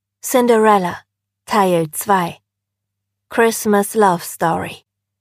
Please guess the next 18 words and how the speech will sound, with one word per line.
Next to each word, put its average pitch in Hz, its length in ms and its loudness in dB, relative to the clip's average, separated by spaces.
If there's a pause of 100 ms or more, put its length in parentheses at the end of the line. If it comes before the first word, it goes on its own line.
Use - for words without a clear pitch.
(680)
Von 180 300 0
Ellie 175 320 -2
Kinsley 190 720 -2 (140)
und 262 220 -6
Kimmy 190 400 0
Reeve. - 480 -4 (800)
Gelesen 196 640 0 (220)
von 208 400 0
Yves 277 320 -4
Simon 190 480 2
und 220 240 -2
Lena 190 320 2
Thiemann. 185 560 -2 (1040)
Produziert 240 680 -2
von 170 240 -4
Shooting 240 460 -2
Star 190 480 -4
Audio. 180 500 -2